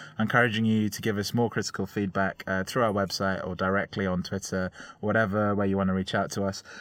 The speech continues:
Um, I think one of the things people liked was the fact that, uh, they preferred the topics where we fused, uh, technology and politics more closely together, right?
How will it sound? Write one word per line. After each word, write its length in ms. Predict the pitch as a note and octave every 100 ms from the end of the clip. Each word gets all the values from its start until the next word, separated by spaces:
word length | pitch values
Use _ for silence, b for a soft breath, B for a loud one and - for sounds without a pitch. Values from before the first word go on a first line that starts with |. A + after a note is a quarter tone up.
| B
Um, 300 | A2+ A2+ A2+
I 60 | A#2
think 240 | D#3+ E3
one 160 | D#3+ D3+
of 40 |
the 60 | C#3
things 240 | C#3+ C3
people 300 | C3+ B2 B2
liked 340 | A#2+ A#2+ -
was 360 | A2+ G#2+ G#2+ G2+
the 80 | G#2+
fact 360 | - A#2+ -
that, 240 | A2 G#2+ - B B B -
uh, 380 | G#2+ G#2 G#2 -
they 120 | A2+
preferred 640 | A2 - B2 - D3 C#3+ C3
the 80 |
topics 420 | B2+ C#3 B2+ A2 -
where 100 | A2+
we 140 | A2
fused, 720 | - - B2 A#2+ A#2 G#2+ - -
uh, 240 | - G2+
technology 580 | G2 - G2 G#2+ G2 G#2
and 160 | G2+ G2
politics 480 | - G#2 - F#2 -
more 160 | G2+
closely 360 | F#2+ G2+ F#2+ F#2
together, 400 | - F#2+ F2 E2
right? 180 | F#2